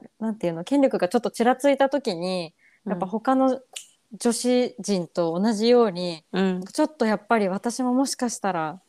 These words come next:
Speaker 1: 上に行けるかもみたいなのにちょっと翻弄されてて。
Speaker 2: されてた。
Speaker 1: で、それの一連の翻弄によってちょっと旦那さんのあの全成とも
Speaker 2: うん。
Speaker 1: ちょっとギクシャクしてたけど、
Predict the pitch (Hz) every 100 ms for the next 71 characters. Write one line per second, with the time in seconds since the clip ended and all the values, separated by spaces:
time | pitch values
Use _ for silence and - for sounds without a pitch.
0 | _ _ 220 233 240 233 226 262 247 240
1 | 185 156 190 185 185 175 170 170 185 175
2 | 220 202 262 277 294 294 277 269 285 -
3 | 170 151 - _ _ _ - 190 - -
4 | - _ _ _ 233 233 233 262 277 294
5 | 294 294 269 277 277 277 285 277 269 262
6 | 277 269 262 262 262 277 262 180 190 190
7 | 196 196 190 180 185 175 208 208 170 156
8 | - 160 165 156 156 _ _ _ 202 214
9 | 180 208 214 - - 175 - 185 170 156
10 | 175 165 156